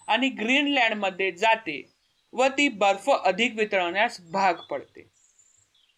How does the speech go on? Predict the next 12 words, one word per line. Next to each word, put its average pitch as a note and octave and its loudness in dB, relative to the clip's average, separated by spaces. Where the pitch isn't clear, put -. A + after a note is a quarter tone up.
ग्रीनलँड D#4 4
ब्लॉकिंग B3+ 2
न A#3+ 4
झाल्याने A3+ 4
दोन B3 2
हजार C#4 2
सतरा B3+ 2
आणि C#4 4
दोन A#3 -2
हजार A#3+ 2
अठरा G#3 2
मध्ये F#3 2